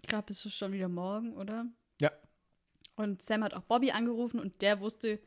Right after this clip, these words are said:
Speaker 1: keine Hilfe.
Speaker 2: Mhm.
Speaker 1: Er wusste aber, dass es nicht funktioniert, die Blut-D N A zu unterbrechen.
Speaker 2: Hätten sie mal früher angerufen.
Speaker 1: Ich hab gesagt,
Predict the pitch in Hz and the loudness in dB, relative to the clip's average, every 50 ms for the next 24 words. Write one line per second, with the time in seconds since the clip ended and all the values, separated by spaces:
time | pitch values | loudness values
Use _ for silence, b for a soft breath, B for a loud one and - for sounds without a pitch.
0 | - _ _ _ - - 285 320 330 269 220 202 196 185 185 185 - - 220 226 | -20 _ _ _ 0 6 8 8 8 8 6 4 2 0 0 0 -2 0 0 0
1 | 226 226 - 127 110 104 104 104 104 104 107 117 - 226 240 262 269 233 220 226 | 0 -2 -4 -10 -10 -8 -10 -12 -12 -12 -12 -4 4 8 10 10 10 10 8 4
2 | 262 - - 240 - 208 208 226 214 202 220 - 220 - - - 247 262 294 320 | 4 6 4 6 6 6 4 6 4 2 2 2 -2 -2 2 6 10 10 10 10
3 | - - - - - 196 196 185 - 208 202 202 196 220 214 214 247 254 233 - | 8 4 -6 -6 -6 -6 -6 -4 -4 -4 -4 -4 -4 -4 -6 -4 -2 -4 -4 -4
4 | - 156 165 165 156 170 165 165 165 - - 165 - 175 180 185 180 - 185 175 | -6 -8 -6 -6 -6 -6 -8 -8 -10 -10 -12 -10 -8 -6 -6 -8 -8 -6 -2 2
5 | 143 135 113 113 110 113 135 127 120 127 135 131 - 170 175 160 135 123 113 110 | 2 2 2 2 0 2 2 4 6 6 4 6 10 10 10 10 10 6 4 4
6 | 104 104 95 110 101 95 - _ _ _ _ _ _ _ 240 277 269 320 285 277 | 2 2 -2 -4 -8 -8 -10 _ _ _ _ _ _ _ 0 2 8 10 8 8
7 | 277 - 262 240 254 247 254 247 - | 8 6 6 10 10 10 10 8 4